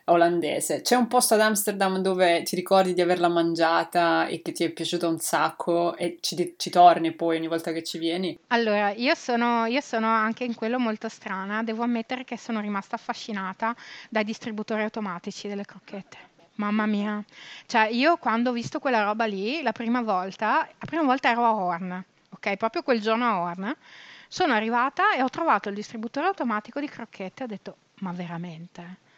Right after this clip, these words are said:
Speaker 2: Ma esiste davvero questa cosa?" Sicché ho voluto provarla e mi son detta, "Ma sì, cosa vuoi che sia? Una crocchetta messa dentro il distributore automatico sicuramente non è buona, ma io la provo, così almeno mi son to-, mi sono tolta la curiosità." L'ho provata, ero deliziata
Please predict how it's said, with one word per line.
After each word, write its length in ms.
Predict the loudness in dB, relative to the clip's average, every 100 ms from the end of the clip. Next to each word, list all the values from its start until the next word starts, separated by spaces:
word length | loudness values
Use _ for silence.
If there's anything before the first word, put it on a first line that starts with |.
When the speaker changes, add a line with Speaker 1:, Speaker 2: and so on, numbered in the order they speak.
| _ _ -20 -12
Speaker 2:
Ma 140 | -4 -2
esiste 340 | -2 -4 -2
davvero 440 | -2 0 -2 -2 -8
questa 260 | -12 -10 -6
cosa?" 280 | -6 -6 -8
Sicché 240 | -8 -2
ho 40 | -2
voluto 260 | -2 -4
provarla 460 | -6 -6 -6 -4 -4
e 20 |
mi 100 | -4
son 220 | -6 -6
detta, 320 | -6 -10 -14 -14 -20 -20 -20 -8
"Ma 180 | -6 -6
sì, 260 | -8 -10
cosa 220 | -6 -6
vuoi 120 | -4 -4
che 120 | -6
sia? 300 | -10 -8 -6
Una 180 | -6 -8
crocchetta 460 | -10 -12 -10 -4 -2
messa 240 | -2 -4
dentro 220 | -6 -6
il 60 | -14
distributore 420 | -14 -14 -6 -8
automatico 500 | -6 -12 -12 -16 -16
sicuramente 560 | -16 -12 -8 -8 -10 -10
non 140 | -10
è 40 |
buona, 400 | -12 -16 -16 -18 -18 -20 -6
ma 80 | -2
io 120 | 0
la 80 | -2
provo, 400 | -8 -14 -14 -18 _
così 200 | -6 0
almeno 260 | 2 2 0
mi 100 | 0
son 180 | -2 -2
to-, 180 | -8 -6
mi 100 | -6
sono 180 | -6 -6
tolta 220 | -6 -8
la 40 | -10
curiosità." 460 | -10 -12 -10 -12 -14 -20 -20 -20 -4
L'ho 120 | -4
provata, 540 | -2 0 0 0 -4 -6
ero 280 | -6 -6 -6
deliziata 920 | -6 -4 -4 -4 -8 -10 -10 -10 -10